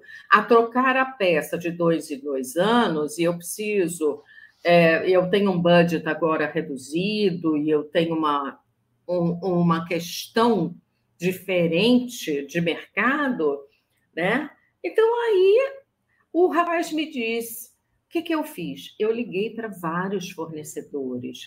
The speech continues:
falei, "Dos estudos que vocês têm,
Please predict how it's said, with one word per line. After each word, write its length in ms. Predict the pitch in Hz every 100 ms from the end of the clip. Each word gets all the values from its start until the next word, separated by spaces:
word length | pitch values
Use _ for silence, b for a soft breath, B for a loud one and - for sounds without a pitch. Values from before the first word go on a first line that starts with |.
| -
falei, 340 | 190 180 175 b b b b b b _ 180
"Dos 320 | 175 294 302
estudos 580 | 277 - 277 320 320 -
que 80 | -
vocês 320 | 254 220 180
têm, 380 | - 147 151 -